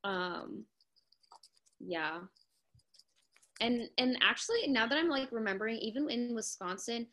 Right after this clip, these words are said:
there's only one person from Wisconsin that I actually, like, kept in touch with, and she's, she's, like, half Black and half Asian. Um, and, like, it's just kind of, like,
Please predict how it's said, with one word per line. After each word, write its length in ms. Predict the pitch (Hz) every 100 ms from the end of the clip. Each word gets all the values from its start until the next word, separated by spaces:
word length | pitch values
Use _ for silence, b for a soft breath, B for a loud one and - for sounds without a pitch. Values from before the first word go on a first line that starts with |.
| b b -
there's 140 | 220 -
only 180 | 254
one 220 | 247 208 214
person 320 | 220 226 220
from 220 | 208 196
Wisconsin 580 | 190 - 185 185 190 185
that 200 | 180 -
I 120 | 175 180
actually, 480 | 185 - 196 185
like, 240 | 180 170 170 _ _ _ _ _ _ _ -
kept 240 | 185 -
in 160 | 196 190
touch 280 | 190 180 -
with, 220 | 311 403 440 - 220
and 420 | 208 202 202 196 _ _ _ _
she's, 840 | - 233 214 214 202 185 - - - _
she's, 260 | - - 208 202
like, 160 | 190 -
half 100 | 185 -
Black 160 | 180 185
and 100 | 175
half 140 | 170
Asian. 480 | - - - - - - _ _ _ _ 202
Um, 560 | 196 190 180 175 175 - _ _ 208
and, 480 | 196 190 180 190 - _ _ _ _ _ -
like, 380 | 202 185 180 - _
it's 200 | 208 202
just 220 | 220 - -
kind 180 | 226
of, 80 | 208
like, 220 | 190 180